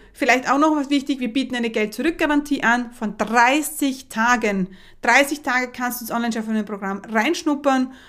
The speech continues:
und kannst dann sagen, falls es aus irgendeinem Grund nicht passt, ich weiß nicht, dein Hund wird krank, du wirst krank, ähm, du hast im Lotto gewonnen, sagst, hey, brauche ich alles nicht mehr, <laughs> dann kannst du sagen, okay, es passt jetzt einfach nicht mehr.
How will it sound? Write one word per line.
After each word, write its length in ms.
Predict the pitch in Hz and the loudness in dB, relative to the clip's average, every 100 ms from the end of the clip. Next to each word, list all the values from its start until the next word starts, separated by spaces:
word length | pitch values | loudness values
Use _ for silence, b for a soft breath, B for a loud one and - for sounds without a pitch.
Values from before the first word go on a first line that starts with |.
| B | B
und 120 | - 226 | -6 -2
kannst 240 | 240 226 | -2 0
dann 120 | 233 | -2
sagen, 280 | 226 214 226 | 0 -2 -2
falls 260 | 226 226 254 | 0 0 0
es 100 | 262 | -4
aus 140 | 254 | -6
irgendeinem 400 | 294 339 311 269 | -2 2 2 2
Grund 280 | 277 269 262 | 0 -2 0
nicht 380 | 269 285 285 - | 2 2 2 0
passt, 260 | 240 226 | 0 0
ich 140 | 247 247 | -2 2
weiß 140 | 233 | 2
nicht, 200 | 240 226 B B B - | 0 -4 B B B 4
dein 140 | 285 | 6
Hund 180 | 302 277 | 8 6
wird 160 | 277 - | 2 0
krank, 280 | 247 254 | -2 0
du 140 | 311 285 | 0 2
wirst 220 | 277 - | 0 0
krank, 400 | 254 247 254 262 | 0 2 0 0
ähm, 380 | 247 247 247 240 B - | 0 2 0 -2 B -4
du 200 | 277 - | -4 -2
hast 260 | 269 277 320 | 0 4 6
im 80 | |
Lotto 260 | 285 269 277 | 6 6 2
gewonnen, 380 | 262 254 254 240 | 0 2 2 0
sagst, 240 | 247 240 | -4 0
hey, 120 | 311 | 0
brauche 260 | 262 233 254 | 4 2 2
ich 80 | 214 | 4
alles 160 | 247 | 4
nicht 200 | 254 247 | 4 0
mehr, 300 | 254 247 233 B B B 214 | 2 2 0 B B B 0
<laughs> 440 | 269 277 - - | 0 0 -4 -2
dann 180 | 247 240 | 0 2
kannst 260 | 233 233 | 0 0
du 60 | 233 | -2
sagen, 260 | 220 220 220 | -2 0 -2
okay, 480 | 226 247 240 - - | -2 0 0 -2 -6
es 200 | 220 - | -6 -2
passt 340 | 247 262 - | -2 -2 -6
jetzt 140 | 220 | -8
einfach 320 | 196 214 214 220 | -4 -4 -2 -2
nicht 240 | 220 220 | -2 0
mehr. 360 | 220 233 247 | 0 0 -4